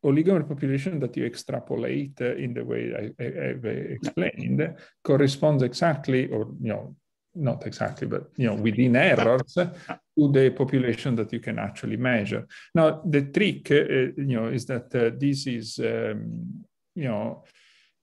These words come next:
um, quite difficult to, to do. And so what we are w-, working on is to make, uh,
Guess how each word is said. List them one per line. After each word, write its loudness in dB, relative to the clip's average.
um, 0
quite 2
difficult 0
to, -6
to -6
do. 0
And -2
so 2
what 2
we -2
are 0
w-, -8
working 0
on -4
is -4
to -6
make, -4
uh, 0